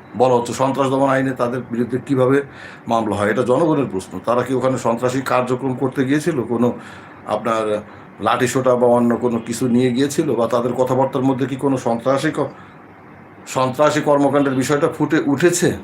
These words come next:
এই বিষয়গুলো কিন্তু জনগণ এখন প্রশ্ন করছে, প্রচণ্ড রকম আলোচিত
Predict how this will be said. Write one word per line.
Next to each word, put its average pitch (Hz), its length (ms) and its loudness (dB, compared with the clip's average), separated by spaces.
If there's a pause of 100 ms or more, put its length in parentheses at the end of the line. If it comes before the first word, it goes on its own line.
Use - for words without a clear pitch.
(580)
এই 160 140 4
বিষয়গুলো 165 480 2
কিন্তু 151 220 -2
জনগণ 135 420 2
এখন 147 320 0 (440)
প্রশ্ন 147 260 0
করছে, 110 280 -2
প্রচণ্ড 185 380 0
রকম 175 240 2
আলোচিত 123 460 0